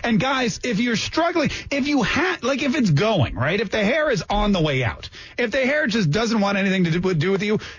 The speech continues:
don't, you know, let it go, you know, don't fight it. Don't beg for it. Don't try to comb it over anything. Just get the clippers and say, "Hey, you wanna end this? Uh, forget it. I'm breaking up with you," and just buzz it all off, 'cause you're gonna look,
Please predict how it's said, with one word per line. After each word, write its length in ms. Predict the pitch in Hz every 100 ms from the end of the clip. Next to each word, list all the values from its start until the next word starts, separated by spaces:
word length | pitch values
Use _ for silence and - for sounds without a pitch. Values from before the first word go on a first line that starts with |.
| -
don't, 360 | 139 269 381 -
you 80 | 277
know, 140 | 277
let 220 | 214 294
it 100 | 349 175
go, 360 | 214 269 -
you 120 | 101 120
know, 200 | 135 170
don't 320 | 208 330 -
fight 320 | - 226 277
it. 220 | - - - - - -
Don't 320 | 233 311 214
beg 260 | 135 220 202
for 300 | 180 208 226
it. 80 | 220
Don't 220 | 160 233
try 240 | 226 208 226
to 100 | 208
comb 280 | - 202
it 60 | 196
over 200 | 185 190
anything. 180 | 196 180 - -
Just 300 | 269 240 139
get 220 | 220 262
the 80 | 240
clippers 360 | 240 247 208
and 100 | 190
say, 140 | 190 151
"Hey, 260 | 170 104 - - _
you 220 | 143 147 220
wanna 200 | 254 240
end 200 | 202 226
this? 300 | 254 214 - - _ -
Uh, 100 | 190 170 190 175
forget 280 | 214 190 151
it. 100 | 113
I'm 220 | 160 185 175
breaking 320 | 185 175 160
up 140 | 151
with 100 | 143
you," 220 | 143 110 -
and 140 | 160
just 180 | 180 170 156
buzz 220 | 123 180 156
it 80 |
all 160 | 156 143
off, 200 | 117 101
'cause 160 | 143 127
you're 100 | 135
gonna 140 | 131
look, 200 | 113 101